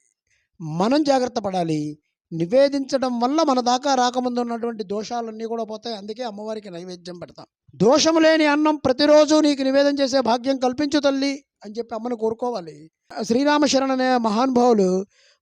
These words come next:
రోజు బియ్యాన్ని రామనామంతో ఏరి వండుకునేవాళ్ళు. అప్పుడు అన్నం పవిత్రమవుతుంది. అలా మనం రోజు చేయలేం కాబట్టి అమ్మవారికి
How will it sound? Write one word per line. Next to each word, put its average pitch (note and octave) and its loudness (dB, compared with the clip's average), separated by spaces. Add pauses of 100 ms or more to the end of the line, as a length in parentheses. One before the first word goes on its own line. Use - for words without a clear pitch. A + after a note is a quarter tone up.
రోజు C4 4
బియ్యాన్ని C4+ 2
రామనామంతో C#4+ 2
ఏరి B3 2 (340)
వండుకునేవాళ్ళు. F#3+ 2 (140)
అప్పుడు A3+ -2
అన్నం G3+ -4 (320)
పవిత్రమవుతుంది. E3+ -6 (380)
అలా F3+ 0
మనం C4+ 2
రోజు A#3+ 2 (140)
చేయలేం C4 2
కాబట్టి A3+ 0 (320)
అమ్మవారికి G3+ 0